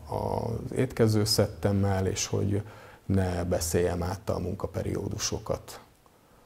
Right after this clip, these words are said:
hahotázva, hanem próbáljak figyelni valamire, ami, amiről tudást szeretnék.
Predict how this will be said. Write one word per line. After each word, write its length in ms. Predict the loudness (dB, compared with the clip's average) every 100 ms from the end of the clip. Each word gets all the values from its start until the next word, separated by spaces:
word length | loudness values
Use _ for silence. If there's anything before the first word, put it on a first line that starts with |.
| -20 _ -20 -20 -20 -20 -20 -20 -12
hahotázva, 800 | -2 0 0 0 2 2 4 4
hanem 440 | 6 8 8 6
próbáljak 600 | 6 6 6 6 4 2
figyelni 680 | 2 4 4 4 4 4 4
valamire, 840 | 4 2 4 2 2 2 2 2
ami, 760 | 2 2 2 2 4 4 2 -2 -8 -20 -20 -20 -20 -20 _ -20 -4
amiről 460 | 2 4 4 4
tudást 540 | 4 4 4 2 0 -2
szeretnék. 840 | 0 2 0 -2 -4 -4 -8 -14